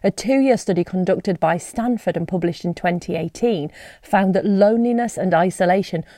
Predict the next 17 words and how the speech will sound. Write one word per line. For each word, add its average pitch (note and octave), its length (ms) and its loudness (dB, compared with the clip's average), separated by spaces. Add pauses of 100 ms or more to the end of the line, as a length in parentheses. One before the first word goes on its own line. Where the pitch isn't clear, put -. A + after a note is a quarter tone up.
(120)
were G#3+ 120 2
the B3 100 6
most B3+ 420 4
significant B3+ 800 -2
concerns E3 640 0
that F3+ 140 -2
remote F#3+ 300 2
workers F3 460 0
had. - 260 -12 (600)
Research B3 540 2
also C4+ 360 0
shows G3+ 280 0
that - 160 -2
loneliness A#3+ 580 2
negatively A3+ 640 0
impacts - 440 -2
productivity. - 800 -6